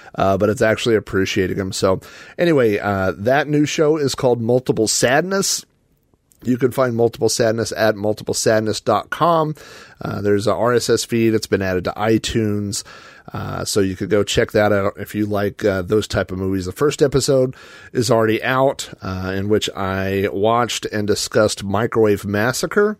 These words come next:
<laughs> which is a classic film. I love that movie so much.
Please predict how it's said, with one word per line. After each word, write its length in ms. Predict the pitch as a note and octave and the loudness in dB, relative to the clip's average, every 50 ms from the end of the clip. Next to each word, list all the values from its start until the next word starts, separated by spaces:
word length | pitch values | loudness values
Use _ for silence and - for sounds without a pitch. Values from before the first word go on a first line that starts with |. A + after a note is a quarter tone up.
| _ _ - - | _ _ -14 -2
<laughs> 220 | - F#3+ - - | 0 0 0 2
which 240 | - G3 - - - | 0 0 0 0 -2
is 100 | E3+ D3 | 0 0
a 100 | C3+ A#2+ | 0 -2
classic 560 | - - - B2+ B2+ B2 B2 A#2 - C3+ - | -2 -6 0 2 2 2 2 2 0 -2 -4
film. 280 | - - A2 G2+ G#2 G#2+ | -2 -2 0 0 0 0
I 80 | G2+ F#2+ | -2 -2
love 260 | F#2 F#2+ G#2+ A2 G#2+ | 0 2 2 2 4
that 160 | A2 G#2+ F2 | 4 2 2
movie 240 | F#2+ G#2+ G#2+ A2 A2+ | 0 -4 -4 -4 -4
so 180 | - - A2 | -4 -4 -4
much. 360 | G2+ G2+ G2+ G2+ - - - | -2 -2 -4 -4 -4 -6 -10